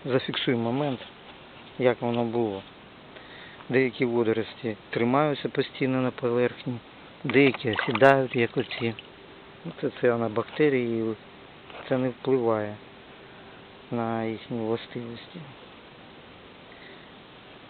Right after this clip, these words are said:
Е, у них такий цикл розвитку.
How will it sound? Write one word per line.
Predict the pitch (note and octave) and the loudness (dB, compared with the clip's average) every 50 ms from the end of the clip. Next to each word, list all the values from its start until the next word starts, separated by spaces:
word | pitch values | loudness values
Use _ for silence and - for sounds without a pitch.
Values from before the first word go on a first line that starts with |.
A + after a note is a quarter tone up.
| - - - - - - - - C3+ | -20 -20 -20 -20 -20 -20 -14 -10 -6
Е, | B2 A#2+ B2 A#2+ A#2+ B2+ | -4 -2 -2 -2 -2 -2
у | C#3 | -2
них | C#3+ B2+ - | -4 -6 -6
такий | - C3+ - - C#3 - - - | -8 -10 -8 -10 -12 -10 -8 -8
цикл | B2+ - - D3 B2 A2 G#2 B2+ | -10 -8 -8 -8 -8 -6 -2 0
розвитку. | C3+ C3 A#2+ A2 G#2 A2 G#2+ G#2+ - - - | 2 2 2 2 0 -2 -4 -6 -8 -10 -14